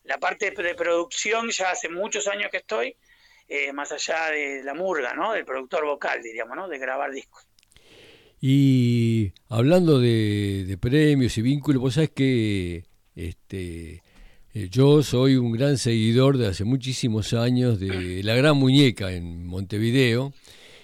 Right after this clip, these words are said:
Speaker 2: y ahí, de, de ahí te conozco de vista, este, cuando obtuvieron el, el primer premio, eh, en el Carnaval Uruguayo, si vos estabas en el plantel de, de esa murga.
Speaker 1: Sí, sí, sí,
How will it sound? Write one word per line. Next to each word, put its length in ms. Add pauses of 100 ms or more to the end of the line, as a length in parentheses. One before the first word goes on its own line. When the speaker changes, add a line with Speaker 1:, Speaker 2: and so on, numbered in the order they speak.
(180)
Speaker 2:
y 160
ahí, 140
de, 220
de 140
ahí 160
te 140
conozco 520
de 120
vista, 580 (160)
este, 1040 (400)
cuando 1200 (140)
obtuvieron 640
el, 200 (180)
el 200
primer 380
premio, 800 (460)
eh, 460
en 140
el 200
Carnaval 420
Uruguayo, 540
si 160
vos 300
estabas 440
en 80
el 140
plantel 520
de, 560
de 80
esa 140
murga. 380 (1080)
Speaker 1:
Sí, 220
sí, 120
sí, 280